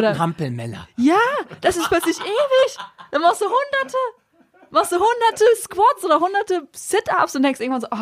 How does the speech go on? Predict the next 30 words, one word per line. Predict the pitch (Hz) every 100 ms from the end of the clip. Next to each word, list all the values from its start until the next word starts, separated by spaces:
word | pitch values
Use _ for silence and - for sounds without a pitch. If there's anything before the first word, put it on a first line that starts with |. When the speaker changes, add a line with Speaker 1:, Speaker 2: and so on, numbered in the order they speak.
| -
Speaker 1:
Alter, | 220 233 226
ich | 214 -
kann | 240 262
nicht | 277 233
mehr.“ | 196
Oder, | 202 226
oder | 208 226 - -
vier | - 277
Minuten | 285 277 285 -
Planken | 233 254 302 403 254
oder | 226 208
sowas, | 202 196
kann | 302 349
ich | -
nicht. | 214 185 165 _ _
Also | 233
plötzlich | 220 262 269
sind | 262
diese | 247
vier | 247 294 311
Minuten, | 302 370 381 262
die | 269
du | 247
noch | 247
füllen | 247 - 320 330
musst, | 269 247
einfach | 240 240 -
ewig | 262 277 277 285 285 294 277 233 233 - _ _ _
lang. | 196 190 156 _ _ _ _ _
Plötzlich. | 196 - - -